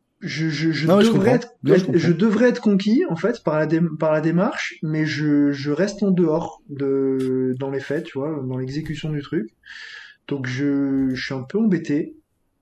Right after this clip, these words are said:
Speaker 1: mais, euh, globalement, je trouve le film pas mal, je le trouve vraiment intéressant. Je l'ai dit, la mise en scène est, est vraiment très belle, la façon de filmer, euh,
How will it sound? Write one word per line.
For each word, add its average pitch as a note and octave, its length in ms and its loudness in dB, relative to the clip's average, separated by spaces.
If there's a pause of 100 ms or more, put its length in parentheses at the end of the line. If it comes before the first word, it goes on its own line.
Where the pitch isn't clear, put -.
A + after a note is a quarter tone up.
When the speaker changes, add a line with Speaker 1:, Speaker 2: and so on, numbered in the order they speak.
(160)
Speaker 1:
mais, C3+ 300 0
euh, C3 340 2
globalement, D3 440 0
je - 80 -4
trouve D3+ 180 -4
le D3+ 40 -10
film D3 240 -6
pas D3 140 2
mal, E3 300 2
je F#3+ 100 -8
le C#3 60 -6
trouve B2+ 180 -8
vraiment D3+ 240 -2
intéressant. D#3 640 -2
Je B2+ 180 -6
l'ai C3 100 -2
dit, D#3+ 200 -4
la D3+ 120 -2
mise C#3 200 -6
en C#3 60 -8
scène D3+ 360 -2
est, C3 140 -8 (200)
est A#2 300 -4
vraiment D3 320 -2
très G#3 340 -2
belle, F3+ 260 2
la D#3 80 -2
façon C#3+ 320 -8
de D3 60 -6
filmer, D3 520 -4
euh, B2+ 120 -2